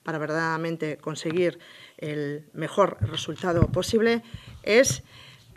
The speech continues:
prevenir, eh, todas aquellas, eh, situaciones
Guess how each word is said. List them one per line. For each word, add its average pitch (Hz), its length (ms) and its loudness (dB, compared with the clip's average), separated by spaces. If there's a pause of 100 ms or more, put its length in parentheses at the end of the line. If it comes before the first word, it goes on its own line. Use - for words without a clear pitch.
prevenir, 226 600 4 (140)
eh, 233 360 -2
todas 196 320 2
aquellas, 208 600 2
eh, 156 520 -4
situaciones 208 1040 2